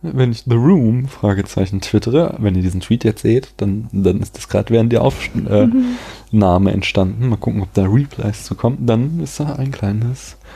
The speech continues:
Speaker 1: Tommy Wiseau-Gesicht.
Speaker 2: Und wieso muss man da ein Fragezeichen dahinter machen?
Speaker 1: Das hab ich nur so, damit es so, hä?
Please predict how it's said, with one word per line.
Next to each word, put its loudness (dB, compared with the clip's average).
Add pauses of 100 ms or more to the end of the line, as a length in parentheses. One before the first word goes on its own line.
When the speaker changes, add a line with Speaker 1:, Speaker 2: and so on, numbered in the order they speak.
(340)
Speaker 1:
Tommy 0
Wiseau-Gesicht. 0
Speaker 2:
Und 8
wieso 4
muss 4
man 2
da 4
ein 4
Fragezeichen -2
dahinter 2
machen? -4 (420)
Speaker 1:
Das -18
hab 2
ich -4
nur 4
so, 0
damit -4
es -12
so, -8 (720)
hä? 0